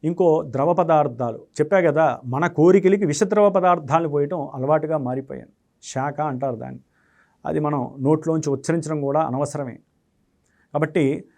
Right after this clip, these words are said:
మన యొక్క ద్రవ్యాలను పొయ్యాలి. అంటే ఓ చింతపండు పులుసుని శాఖగా పొయ్యాలి. మంచిది, చాలా శుభం. శుక్రుడు భోగభాగ్యాల్ని ప్రసాదిస్తుంది అమ్మవారు.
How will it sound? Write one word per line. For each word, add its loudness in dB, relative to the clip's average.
మన -2
యొక్క 2
ద్రవ్యాలను 4
పొయ్యాలి. 2
అంటే 0
ఓ 2
చింతపండు -2
పులుసుని -4
శాఖగా -2
పొయ్యాలి. -6
మంచిది, -2
చాలా 0
శుభం. -2
శుక్రుడు -4
భోగభాగ్యాల్ని 2
ప్రసాదిస్తుంది -2
అమ్మవారు. -10